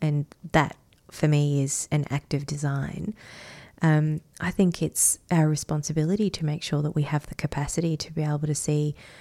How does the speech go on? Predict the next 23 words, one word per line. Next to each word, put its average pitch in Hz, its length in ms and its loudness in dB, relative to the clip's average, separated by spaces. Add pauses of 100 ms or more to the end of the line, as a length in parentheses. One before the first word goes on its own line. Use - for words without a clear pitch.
(240)
many, 185 380 10
many 147 240 4
different 143 340 -4
perspectives 143 680 -6
and 156 260 2
many, 175 280 8
many 147 280 4
versions 139 560 0
of 135 120 -6
truth - 560 -10
and 147 180 2
many, 165 240 6
many 147 300 4
versions 139 500 -2
of 143 160 -6
right 131 260 -2
and 143 200 0
wrong 135 360 -4
and 147 120 0
good 147 280 0
and 143 120 -4
bad. 160 400 -6 (640)
And, 151 440 4